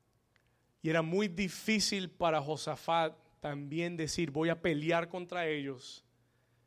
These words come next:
porque él siempre los había visto como familia. He's seen them as family. Nunca se habían agredido así.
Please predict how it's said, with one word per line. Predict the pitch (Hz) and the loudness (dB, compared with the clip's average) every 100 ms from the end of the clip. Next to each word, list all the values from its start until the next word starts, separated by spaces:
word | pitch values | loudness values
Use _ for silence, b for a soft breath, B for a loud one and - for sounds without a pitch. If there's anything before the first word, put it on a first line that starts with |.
| _ _ | _ _
porque | - 123 143 | -16 -6 -6
él | 139 | -4
siempre | - - 175 175 170 180 | -6 -2 2 2 2 -4
los | 170 160 156 | -2 -4 -4
había | 135 143 151 | -4 -2 -2
visto | 147 143 - | -2 -4 -8
como | 143 135 123 | -8 -10 -10
familia. | 123 123 131 120 107 98 _ _ - | -10 -10 -10 -10 -12 -18 _ _ -16
He's | 120 | -10
seen | - 165 | -6 -6
them | 139 123 | -6 -10
as | 110 - | -16 -14
family. | 135 120 110 95 _ _ _ _ _ _ _ _ _ _ _ _ - | -14 -12 -16 -20 _ _ _ _ _ _ _ _ _ _ _ _ -6
Nunca | 160 180 165 | -2 -2 -2
se | 151 147 | -2 0
habían | 147 160 | 0 0
agredido | 147 135 131 131 170 135 | 0 -2 -2 0 2 0
así. | 110 - 117 | -4 -10 -14